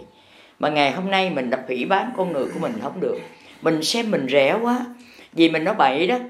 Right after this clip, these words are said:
mình làm bả đó, mình nói dối đó, mình nói dốc đó, mình nói láo đó, nói sược đó, ai biểu. Thấy chưa? Mình không kiềm chế được cái khẩu mình là không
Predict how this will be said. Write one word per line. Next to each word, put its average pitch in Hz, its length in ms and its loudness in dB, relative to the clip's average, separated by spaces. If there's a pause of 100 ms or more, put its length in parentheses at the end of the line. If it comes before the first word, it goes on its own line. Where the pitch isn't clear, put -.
(320)
mình 143 180 0
làm 127 180 2
bả 123 320 2
đó, 233 80 -4 (180)
mình 131 140 -8
nói 160 200 0
dối 208 340 2
đó, 269 80 -2 (520)
mình 117 140 -8
nói 139 160 -2
dốc 233 140 4 (120)
đó, 233 100 -2 (360)
mình - 100 -8
nói 156 140 0
láo 202 360 2
đó, 254 80 -2 (220)
nói 220 160 -2
sược 131 320 0
đó, - 100 -4
ai 240 220 0
biểu. 156 280 0 (600)
Thấy 240 220 -4
chưa? 240 240 -2 (380)
Mình 165 160 4
không 240 200 0
kiềm 165 220 0
chế 240 180 2
được 226 180 2
cái 226 100 -2
khẩu 147 260 2
mình 214 160 0
là 120 80 -4
không - 180 -12